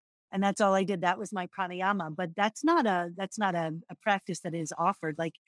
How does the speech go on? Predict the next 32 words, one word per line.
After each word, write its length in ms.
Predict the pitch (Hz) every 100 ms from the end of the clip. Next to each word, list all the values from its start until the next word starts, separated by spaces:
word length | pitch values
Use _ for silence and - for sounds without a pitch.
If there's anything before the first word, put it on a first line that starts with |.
| _ -
I, 60 |
I 180 | 190 202
don't 140 | 196 190
think 140 | 170
you 60 | 175
go 180 | 180 180
into 200 | 175 175
light 220 | 170 175
on 140 | 165
pranayama 680 | 160 175 165 170 185 185 160
and 120 | 160
see, 200 | - 180
breathe 360 | 160 180 180 170
with 100 | 175
other 200 | 170 165
people 340 | - 180 175
while 140 | 160 156
they're 100 | 151
doing 240 | 165 151 -
asana, 400 | 240 - 170 143 -
but 140 | 208 190
you 80 |
should 140 | 175 175
get 160 | 214
light 200 | 196 196
on 100 | 185
pranayama, 580 | 180 190 170 170 185 202
light 200 | 175 170
on 140 | 170 180
yoga. 360 | 220 202 196
They're 200 | 180 165
all 200 | 165 170